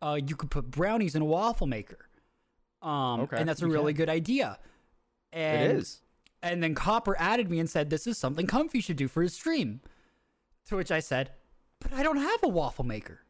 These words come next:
Speaker 1: I wanna get one, and I wanna get a nice one, though. I wanna, like, I will go all out for a waffle maker because I love me some waffles, right?
Speaker 2: Fair
Speaker 3: Yes.
Speaker 2: enough.
Speaker 1: But I don't, I don't
Speaker 3: Yes.
Speaker 1: have the, I don't have, like, a push. I don't have a reason to buy one. Um,
Speaker 3: Yeah.
Speaker 2: Okay.
Speaker 1: and then
Speaker 3: Same reason
Speaker 1: Sharks
Speaker 3: we don't have a toaster.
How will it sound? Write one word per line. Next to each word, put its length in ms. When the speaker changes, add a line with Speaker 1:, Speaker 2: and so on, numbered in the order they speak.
Speaker 1:
I 80
wanna 240
get 240
one, 200
and 100
I 20
wanna 220
get 120
a 60
nice 380
one, 180
though. 120
I 80
wanna, 220
like, 260
I 100
will 100
go 140
all 340
out 180
for 100
a 60
waffle 340
maker 220
because 260
I 100
love 220
me 100
some 180
waffles, 380
right? 220
Speaker 2:
Fair 180
Speaker 3:
Yes. 80
Speaker 2:
enough. 180
Speaker 1:
But 120
I 120
don't, 160
I 60
don't 100
Speaker 3:
Yes. 80
Speaker 1:
have 140
the, 200
I 100
don't 140
have, 120
like, 120
a 60
push. 260
I 60
don't 80
have 100
a 40
reason 320
to 60
buy 240
one. 260
Um, 380
Speaker 3:
Yeah. 100
Speaker 2:
Okay. 260
Speaker 1:
and 120
then 80
Speaker 3:
Same 200
reason 120
Speaker 1:
Sharks 80
Speaker 3:
we 60
don't 100
have 100
a 40
toaster. 380